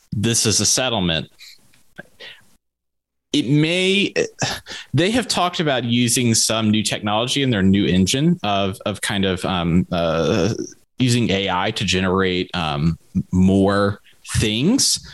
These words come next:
I would not be surprised if some planets have that kind of A I generation where it is like No Man's Sky,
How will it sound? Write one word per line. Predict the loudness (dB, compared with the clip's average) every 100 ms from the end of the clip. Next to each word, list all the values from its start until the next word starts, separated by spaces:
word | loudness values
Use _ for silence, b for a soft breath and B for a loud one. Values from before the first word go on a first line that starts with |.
| B B _ _ _
I | -2 0
would | 2 4
not | 4 2 0 0
be |
surprised | 0 -2 -4 -4 -2 0 0 0
if | 0 0
some | 0 0 0 0 -2
planets | -4 -2 0 0 0 -2 -4
have | -4 -2 -2 -2
that | -2 -4
kind | -4 -2
of | -2
A | -2
I | -2 -2
generation | -2 0 0 0 0 0
where | 2 2 2
it |
is | 2 2
like | -2 -2
No | 0
Man's | 0 0 -2
Sky, | -2 -4